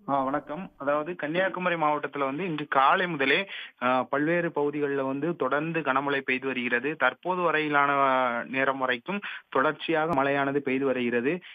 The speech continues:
இந்த கா-, இவ-, ஆ, தற்போது வரை பெய்த மழையில் நாகர்கோவில் மற்றும் சுற்றுவட்டார பகுதிகளான, ஆ, செட்டிக்குளம், ராமன்புதூர், கோணம், ஆசாரிப்பள்ளம் ஆகிய பகுதிகளில் உள்ள,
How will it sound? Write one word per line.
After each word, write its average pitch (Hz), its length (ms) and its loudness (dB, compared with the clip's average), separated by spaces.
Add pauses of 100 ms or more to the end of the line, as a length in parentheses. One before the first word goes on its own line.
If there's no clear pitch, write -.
(120)
இந்த 135 460 0 (100)
கா-, 131 400 4
இவ-, 131 920 2
ஆ, 117 100 -2
தற்போது 185 400 0
வரை 170 200 2
பெய்த 147 260 0
மழையில் 139 460 2
நாகர்கோவில் 156 540 2
மற்றும் 135 240 -2
சுற்றுவட்டார 151 580 0
பகுதிகளான, 135 800 2 (340)
ஆ, 131 280 2
செட்டிக்குளம், 151 640 0
ராமன்புதூர், 143 720 2
கோணம், 143 320 0
ஆசாரிப்பள்ளம் 135 680 2
ஆகிய 127 300 2
பகுதிகளில் 135 500 0
உள்ள, 127 400 2